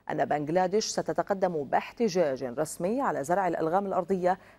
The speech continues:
على مسافة قريبة جدًا من الحدود. إلى ذلك دعا الأمين العام للأمم المتحدة أنطونيو غوتيريس سلطات بورما إلى اتخاذ إجراءات حاسمة لوضع حد للعنف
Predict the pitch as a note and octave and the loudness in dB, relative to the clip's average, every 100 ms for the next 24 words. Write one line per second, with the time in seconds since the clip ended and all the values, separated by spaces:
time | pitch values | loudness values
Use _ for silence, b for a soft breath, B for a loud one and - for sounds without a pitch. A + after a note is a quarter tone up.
0 | _ B3 G3+ E3+ E3 D#3+ E3+ D#3+ D#3+ D#3+ | _ 2 4 0 -4 -6 -6 -6 -4 -4
1 | - D#3 G3 A#3 F3 D#3 D3+ D3+ D3+ - | -2 0 2 0 0 -2 -2 -4 -6 -4
2 | E3+ C#3+ C#3+ - E3 - - - _ _ | -2 -2 -6 -8 -6 -6 -10 -20 _ _
3 | _ _ _ _ _ _ _ _ _ _ | _ _ _ _ _ _ _ _ _ _
4 | _ _ _ B B B - D#3+ F3 F3 | _ _ _ B B B 0 4 4 4
5 | E3+ D#3+ D#3+ D#3+ E3 E3 E3 D#3 E3+ D#3+ | 2 2 2 0 -2 -2 0 0 0 0
6 | D#3+ D#3 D#3 E3 F3+ D#3+ D#3 D3+ F3+ F3 | 0 0 -2 -6 -2 0 0 -2 -2 -2
7 | D3+ D#3+ D#3 G3 F3+ F3 F3+ E3 E3+ D#3+ | 0 0 0 2 2 2 0 0 -2 0
8 | F#3 E3+ D3+ G#3+ D#3+ C#3+ D3 - G3 E3+ | 0 0 0 0 0 -2 -2 0 0 0
9 | D3+ F3 F#3 A#3+ B3+ - A#3 F3 D3 - | 0 2 0 0 -4 -2 -4 -2 -4 -2
10 | - E3 E3+ - G3+ F3 E3 D3+ G3+ B3+ | -2 0 0 -2 -2 0 0 0 -2 -2